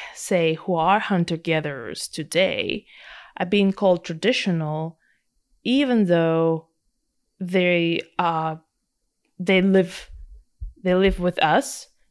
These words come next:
in the same tw-, <laughs> in the same year, twenty twenty-two, they go through the same, um, they go through the same, um, hardships, through the same, like, global events that we do, like covid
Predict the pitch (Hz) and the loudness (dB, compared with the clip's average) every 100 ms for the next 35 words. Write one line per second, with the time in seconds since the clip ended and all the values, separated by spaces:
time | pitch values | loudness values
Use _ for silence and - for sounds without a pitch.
0 | _ 202 190 180 - 196 190 185 - 202 | _ -2 0 0 0 2 2 2 0 2
1 | 190 196 - 233 240 262 226 - 226 214 | 2 0 0 4 6 6 6 4 4 4
2 | 190 190 185 - 196 202 196 185 180 165 | 4 4 4 4 4 4 4 2 2 2
3 | 180 185 185 190 175 190 196 202 185 180 | 2 2 4 2 4 4 4 2 -2 -2
4 | - 190 180 180 185 - - - - - | -4 -2 0 0 0 -4 -16 -16 -16 -18
5 | - _ - 170 165 165 165 160 160 156 | -20 _ 0 4 6 6 4 4 4 2
6 | 151 - _ _ 190 190 185 185 190 196 | -2 -12 _ _ 0 2 4 4 4 0
7 | 190 185 202 185 185 185 180 - _ _ | 0 -2 0 0 2 0 -2 -6 _ _
8 | - 175 165 165 160 170 - 160 156 - | -8 -6 -4 -6 -6 -8 -2 -2 0 0
9 | 202 196 - - - 185 175 170 185 175 | 0 -2 -8 -6 -2 -2 -2 -2 -2 0
10 | 160 156 180 185 180 175 160 151 180 190 | -2 0 4 6 6 4 2 0 0 0
11 | 196 196 208 196 208 214 196 143 131 - | 0 0 -2 0 0 0 -2 -4 -10 -4
12 | 170 165 160 165 170 | -2 0 -2 -4 -4